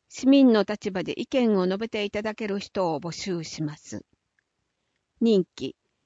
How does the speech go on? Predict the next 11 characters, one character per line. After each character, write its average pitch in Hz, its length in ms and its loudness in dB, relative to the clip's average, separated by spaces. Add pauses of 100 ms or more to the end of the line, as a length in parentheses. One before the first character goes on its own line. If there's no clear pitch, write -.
七 - 240 -8
月 262 260 2
二 262 160 6
十 233 280 2
六 220 240 0
日 214 240 0
か 180 140 -4
ら 170 100 -4
二 170 160 -2
年 185 240 -2
間。 151 280 -14